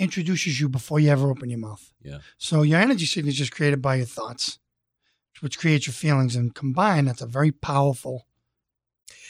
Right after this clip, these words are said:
Speaker 1: thing.
Speaker 2: Let's talk about how people can get a copy of your new book, which is called Good Things Are Supposed to Happen to You by Joey Noon, N O O N E. Is it available now?
Speaker 1: Yes, you can get it on
Speaker 2: Online?
Speaker 1: Amazon.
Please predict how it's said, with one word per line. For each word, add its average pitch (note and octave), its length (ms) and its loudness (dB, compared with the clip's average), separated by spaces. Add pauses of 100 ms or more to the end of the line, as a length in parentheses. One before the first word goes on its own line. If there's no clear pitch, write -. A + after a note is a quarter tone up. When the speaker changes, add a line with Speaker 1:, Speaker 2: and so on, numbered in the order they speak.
(360)
Speaker 1:
thing. A2+ 260 -8 (100)
Speaker 2:
Let's C3+ 200 2
talk C3+ 200 4
about A2 280 4
how A2 160 4
people G2+ 260 0
can G2 160 0
get F#2+ 140 4
a F#2 60 2
copy G2+ 540 2
of F2 180 0
your F2 140 2
new E2+ 200 2
book, D#2+ 400 -2
which F2 220 -4
is E2+ 100 -8
called E2 240 -2
Good F2+ 160 0
Things F2+ 220 -2
Are E2 60 -8
Supposed - 260 -6
to F2 60 -4
Happen E2 220 -4
to E2 40 -4
You E2 100 -2
by D#2 180 -4
Joey F2 380 0
Noon, E2+ 520 0
N F2+ 300 -4
O E2 180 -2
O E2 220 -2
N D#2+ 220 -4
E. D#2+ 200 -2
Is D#2+ 120 -4
it F#2 60 0
available G#2 380 -2
now? G#2 300 -2 (240)
Speaker 1:
Yes, D#3+ 300 4
you D#3 80 2
can D3+ 60 8
get D#3+ 120 8
it F3+ 40 8
on - 80 8
Speaker 2:
Online? F3+ 80 6
Speaker 1:
Amazon. F3+ 420 6